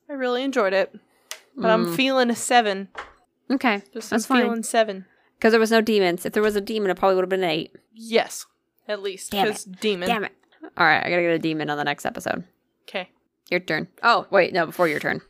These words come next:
Speaker 2: This is the part of the episode where we give shout out to our newest Patreon members. However, we do not have any new Patreon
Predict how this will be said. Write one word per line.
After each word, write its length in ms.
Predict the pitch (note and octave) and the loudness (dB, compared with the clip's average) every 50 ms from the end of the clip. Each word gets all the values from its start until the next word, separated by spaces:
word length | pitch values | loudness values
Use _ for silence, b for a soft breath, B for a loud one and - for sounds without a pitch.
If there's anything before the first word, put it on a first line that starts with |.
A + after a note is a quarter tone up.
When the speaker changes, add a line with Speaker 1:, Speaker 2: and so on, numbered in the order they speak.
| _ _ _ _ _ _ _ _ _ _ _ _ _ b b b b b | _ _ _ _ _ _ _ _ _ _ _ _ _ b b b b b
Speaker 2:
This 260 | - F#3 C4+ B4 - - | 0 0 0 2 2 0
is 80 | F4 | 0
the 60 | B3+ A3 | 2 4
part 140 | A3 F#3+ | 4 4
of 40 | F3+ | 6
the 60 | F3+ | 4
episode 320 | E3+ D#3+ E3+ E3 - F3 E3 | 4 2 0 -2 0 0 0
where 60 | D#3+ D#3+ | 0 0
we 80 | E3+ | -2
give 140 | D#3+ D#3+ D#3 | -4 -4 -6
shout 200 | - - F3+ F#3 | -4 -2 0 0
out 160 | E3+ D#3 - | 0 -2 -2
to 80 | - E3 | -4 -4
our 80 | D#3+ D#3 | -4 -2
newest 260 | D#3 F3 G#3+ B3 - | -2 -2 -2 -2 -4
Patreon 260 | - D3 G#3 F3+ E3 | -6 -6 -6 -6 -6
members. 300 | D#3 D3 D3 D#3 E3 E3+ | -6 -6 -6 -6 -8 -8
However, 680 | - - F3+ F3 - - - G3 A#3 C4 - F3+ E3 | -4 -2 -2 -2 -2 -2 -2 -2 -2 0 0 -2 0
we 120 | E3 E3+ E3 | 0 -2 -2
do 100 | E3+ E3+ | -2 -2
not 160 | F3+ E3 F3+ | -2 -2 -2
have 120 | F#3 E3 | -4 -6
any 120 | D#3+ D#3+ D#3 | -4 -6 -6
new 140 | D#3 D#3 | -6 -6
Patreon 720 | E3+ - D#3+ D3+ - - - E3 D#3+ D#3 D#3 D#3 D#3 D3+ | -4 -4 -4 -4 -6 -8 -6 -4 -2 -2 -2 -2 -4 -6